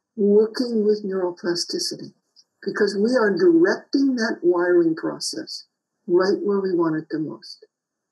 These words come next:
In the revival of motion, the ability to function with all of our limbs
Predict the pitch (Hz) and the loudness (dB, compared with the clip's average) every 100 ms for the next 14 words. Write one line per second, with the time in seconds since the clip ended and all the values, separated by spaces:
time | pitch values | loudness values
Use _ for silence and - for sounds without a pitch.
0 | - 202 220 233 226 214 185 - 175 175 | -2 2 2 2 2 2 2 0 4 4
1 | 175 170 247 269 262 - 202 - 196 196 | 4 0 -2 -2 -4 -4 -8 -6 -2 0
2 | 190 - 165 156 - _ _ _ _ 214 | 0 -4 -6 -6 -12 _ _ _ _ -8
3 | 175 185 156 175 208 233 214 220 - - | 0 2 2 2 2 2 -2 -2 -4 -10
4 | - - 214 214 - 214 196 202 202 _ | -12 -4 -2 -2 -2 -2 -2 -2 -8 _
5 | _ - 180 - - 190 214 220 214 202 | _ -4 -2 -2 -2 0 0 2 2 2
6 | 165 151 151 156 - | 2 0 -4 -8 -14